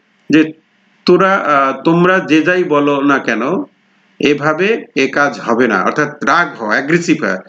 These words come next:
"তোমরা যে যাই বলো না কেন, এ কাজ এভাবে হবে না", অর্থাৎ এইটা হচ্ছে অ্যাগ্রেসিভ মাইন্ডের যোগাযোগ।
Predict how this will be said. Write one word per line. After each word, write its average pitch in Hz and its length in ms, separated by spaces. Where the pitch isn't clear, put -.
"তোমরা 190 180
যে 175 140
যাই 196 140
বলো 160 200
না 135 100
কেন, 120 260
এ 143 140
কাজ 165 280
এভাবে 139 360
হবে 107 220
না", 107 60
অর্থাৎ - 280
এইটা 147 280
হচ্ছে 160 200
অ্যাগ্রেসিভ 147 560
মাইন্ডের 117 460
যোগাযোগ। 113 540